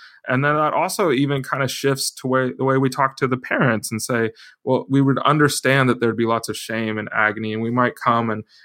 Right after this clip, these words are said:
and offer really good advice on how to care for the kids, but it would also come with lots of love and knowing, like, yes, like, there's probably lots of shame in this, and you are not a good father, but we do have a good father that even,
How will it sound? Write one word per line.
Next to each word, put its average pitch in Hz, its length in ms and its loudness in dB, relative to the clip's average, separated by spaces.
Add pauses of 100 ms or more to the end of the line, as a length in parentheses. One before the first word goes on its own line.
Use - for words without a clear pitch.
and 123 180 0
offer 127 460 2
really 123 360 4
good 123 200 2
advice 104 640 0
on 101 220 -2 (100)
how 107 120 4
to 101 240 0 (200)
care 107 200 2
for - 120 -18
the 101 100 -4
kids, 101 380 -6
but 135 140 2
it - 20 6
would 127 140 4
also 135 300 0
come 117 320 -2
with 110 180 -4
lots - 240 -4
of 107 180 -2 (400)
love 139 380 2
and 113 140 2
knowing, 117 260 2
like, 110 300 -2
yes, 127 400 0
like, 117 200 0
there's 127 180 0
probably 143 320 2
lots 123 200 2
of 117 80 -2
shame 131 380 -2
in 127 80 0
this, 127 280 -2
and 120 240 -4 (280)
you 139 280 4
are 139 140 4
not 120 240 4
a 123 60 4
good 113 260 2
father, 107 580 0
but 113 140 0
we 120 140 2
do 123 220 2
have 120 200 2
a 110 60 -4
good 113 180 -2
father 107 320 0
that 104 200 -4
even, 110 520 0